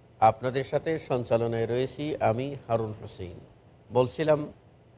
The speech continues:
কোরআন গবেষণা, কোরআন অনুধাবন,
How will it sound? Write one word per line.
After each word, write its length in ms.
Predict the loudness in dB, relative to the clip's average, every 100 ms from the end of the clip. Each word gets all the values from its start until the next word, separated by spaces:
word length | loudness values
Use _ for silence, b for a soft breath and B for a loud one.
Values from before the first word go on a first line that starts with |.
| -20 -14 2
কোরআন 880 | 4 4 4 4 4 2 -2 -8 -14 -6
গবেষণা, 540 | -6 -6 -10 -12 -14 -16 -20 -20 -20 -20 -10
কোরআন 800 | 2 4 4 4 4 2 -2 -10 -16 -14
অনুধাবন, 680 | -8 -6 -4 0 0 0 -12